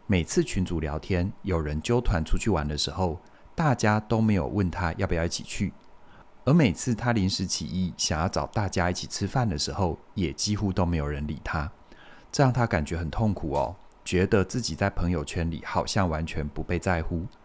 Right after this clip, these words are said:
就算哪天退出了，也不会有人发现。听完这位学员的遭遇，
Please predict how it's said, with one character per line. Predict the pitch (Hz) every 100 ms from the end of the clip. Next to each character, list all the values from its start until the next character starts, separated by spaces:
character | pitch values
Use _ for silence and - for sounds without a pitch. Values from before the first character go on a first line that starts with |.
| - - -
就 | 170
算 | 151 143
哪 | 98 71
天 | 104
退 | 104 - 113
出 | - 104
了， | 85 -
也 | 95
不 | - 90
会 | 90
有 | 73
人 | 76
发 | 71 95
现。 | - 110 - - - - - - - - - -
听 | 127
完 | 117 95
这 | 113
位 | 110
学 | - 87
员 | 85
的 | 85
遭 | 110 104 107
遇， | 113